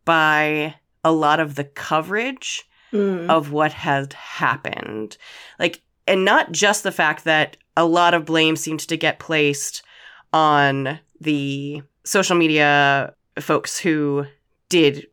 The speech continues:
Speaker 1: definitely overstep a lot of boundaries, right? 'Cause that certainly
Speaker 2: Mm-hmm.
Speaker 1: is true. But there was, I felt like, an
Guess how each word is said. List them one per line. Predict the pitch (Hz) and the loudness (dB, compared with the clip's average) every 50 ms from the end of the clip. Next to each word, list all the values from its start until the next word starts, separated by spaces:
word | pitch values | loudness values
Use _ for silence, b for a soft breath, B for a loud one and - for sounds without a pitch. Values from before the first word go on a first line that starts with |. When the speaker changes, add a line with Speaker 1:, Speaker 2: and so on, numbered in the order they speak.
| _ _ - | _ _ -4
Speaker 1:
definitely | - 220 - 160 147 135 139 143 127 - - - | -4 -2 -2 -2 -2 -2 -2 -2 -4 -6 -6 -2
overstep | 170 165 151 147 147 - - 135 135 | 0 0 0 0 -2 -2 -2 -4 -2
a | 147 | -2
lot | 139 135 127 123 | -2 -2 -2 -2
of | 120 | -2
boundaries, | 110 92 - 120 151 - | -4 -6 -6 -8 -6 -2
right? | 147 139 - | -2 -2 -2
'Cause | - - 170 | -2 -2 -2
that | 175 165 - | -2 0 0
certainly | - 262 233 202 262 247 | 0 0 0 2 2 2
Speaker 2:
Mm-hmm. | 233 | 2
Speaker 1:
is | 220 214 | 2 0
true. | - - 156 143 120 147 147 B B B B B B B B B B B B B B B _ _ _ - | 0 -4 -6 -6 -6 -8 -12 B B B B B B B B B B B B B B B _ _ _ 0
But | 190 175 147 | 0 2 4
there | 185 175 | 4 4
was, | 180 180 170 175 - _ _ - | 4 2 2 -2 -8 _ _ 0
I | 180 208 240 269 277 | 2 2 4 2 0
felt | - - 175 165 131 - | 0 2 0 0 2 2
like, | 160 151 147 143 - | 2 0 0 0 -2
an | - 151 147 | -4 -4 -4